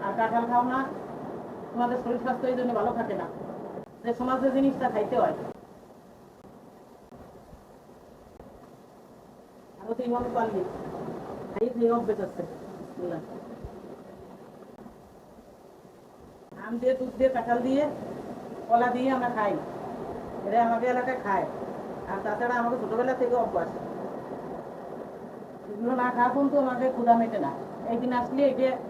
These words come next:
মনের থেকেই চায়। এগুলো কাঁঠাল সব আমি খেয়ে ফেলবো এখনই।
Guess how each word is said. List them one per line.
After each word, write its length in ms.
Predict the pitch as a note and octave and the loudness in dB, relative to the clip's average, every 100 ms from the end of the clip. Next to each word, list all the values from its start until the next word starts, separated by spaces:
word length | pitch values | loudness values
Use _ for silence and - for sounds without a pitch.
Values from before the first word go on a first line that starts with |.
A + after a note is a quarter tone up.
| - - - - | -10 -10 -10 -4
মনের 220 | A#3 C4 C4 | 0 2 4
থেকেই 260 | C#4 C4+ C4 | 4 6 4
চায়। 260 | - A#3+ - - - - - - - - | 2 0 -2 -10 -10 -10 -12 -14 -18 -8
এগুলো 200 | A#3+ C4+ | 0 2
কাঁঠাল 280 | C4 B3+ C4 | 2 2 2
সব 240 | C4 C4 | 2 2
আমি 120 | C4 | 2
খেয়ে 220 | C4 A#3 A#3+ | 2 2 4
ফেলবো 220 | C4+ C4+ | 4 2
এখনই। 340 | C4 C4+ D#4 | 2 4 2